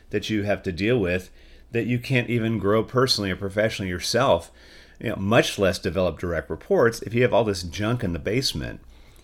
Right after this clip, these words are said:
And so, you know, we also hear this idea of one man's trash is another man's treasure. Think about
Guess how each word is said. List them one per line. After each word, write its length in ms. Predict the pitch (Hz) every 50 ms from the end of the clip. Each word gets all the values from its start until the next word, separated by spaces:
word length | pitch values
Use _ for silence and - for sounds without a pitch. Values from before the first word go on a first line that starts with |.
| - -
And 200 | - 127 127 123
so, 340 | - 151 147 139 127 - -
you 120 | 143 151 160
know, 60 | 151
we 240 | 131 - 120 120 113
also 340 | 113 113 143 147 - 151 127
hear 220 | 98 104 95 92
this 260 | 85 90 92 - -
idea 420 | - - 95 87 80 90 87 95 98
of 300 | - 92 90 87 85 90
one 320 | 90 92 101 107 110 107
man's 440 | 104 98 95 92 90 - - - 95 92 - -
trash 580 | - - - 123 117 110 104 101 98 92 - -
is 120 | 95 87
another 260 | 92 92 92 92 90 82
man's 240 | 85 82 80 -
treasure. 460 | - - - 139 160 143 95 73 65 -
Think 260 | - - 170 196 -
about 440 | 233 113 127 120 120 117 117 -